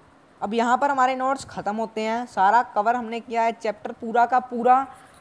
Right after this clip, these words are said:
अगर आपने ये चैप्टर पढ़ लिया, अगर आपने बच्चों ये चैप्टर पढ़ लिया तो मेरी गारंटी, मेरी गारंटी कोई भी ऐसा क्वेश्चन नहीं होगा जो आपसे सॉल्व नहीं हो पाएगा।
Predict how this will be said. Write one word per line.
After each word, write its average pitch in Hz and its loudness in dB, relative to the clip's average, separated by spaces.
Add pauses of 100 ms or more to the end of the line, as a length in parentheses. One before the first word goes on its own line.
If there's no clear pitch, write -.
(120)
अगर 220 0
आपने 320 2
ये 311 -6
चैप्टर 269 -8
पढ़ 202 -8
लिया, 151 -10 (380)
अगर 262 -2
आपने 330 -6
बच्चों 277 -6
ये 262 -6
चैप्टर 226 -8
पढ़ 214 -6
लिया 208 -4 (500)
तो 240 -6
मेरी 208 -6
गारंटी, 185 -8 (400)
मेरी 226 -6
गारंटी 196 -6 (300)
कोई 262 0
भी 277 -4
ऐसा 269 -4
क्वेश्चन 220 -8
नहीं 208 -10
होगा 185 -8
जो 175 -8
आपसे 165 -10
सॉल्व 143 -16
नहीं 127 -18
हो 120 -18
पाएगा। 87 -20